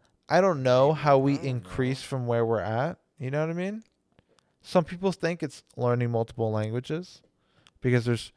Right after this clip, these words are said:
Speaker 1: terms and thoughts and ideas that can't be expressed in certain languages.
Speaker 2: Mm-hmm.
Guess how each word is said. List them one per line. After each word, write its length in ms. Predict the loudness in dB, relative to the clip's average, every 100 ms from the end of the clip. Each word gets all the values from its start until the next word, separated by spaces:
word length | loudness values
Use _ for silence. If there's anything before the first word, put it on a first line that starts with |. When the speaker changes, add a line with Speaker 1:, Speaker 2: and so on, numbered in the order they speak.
| _ _ _
Speaker 1:
terms 560 | -8 0 2 4 2 0
and 180 | -4 -4
thoughts 400 | 2 4 4 2
and 80 | -4
ideas 480 | -4 -4 -2 -2 0
that 180 | -4 -6
can't 200 | -8 -6
be 100 | -8
expressed 600 | -10 -10 -4 -2 -4 -10
in 160 | -12 -10
certain 280 | -8 -8
languages. 520 | -6 -8 -8 -10 -12 -14
Speaker 2:
Mm-hmm. 280 | -18 -18